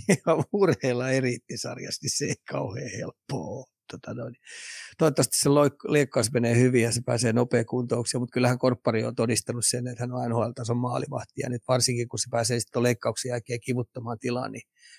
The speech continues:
niin, niin siitä saa kyllä joku hyvän veskari. Ja mä uskallan kyllä väittää, että kyllä,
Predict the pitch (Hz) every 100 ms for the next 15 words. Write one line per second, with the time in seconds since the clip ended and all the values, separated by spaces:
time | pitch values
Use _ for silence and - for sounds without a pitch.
0 | _ _ 135 127 123 117 127 - 135 120
1 | 123 123 123 127 113 117 113 120 120 -
2 | 123 120 123 131 135 135 - 131 120 113
3 | 123 120 123 113 - 113 110 120 123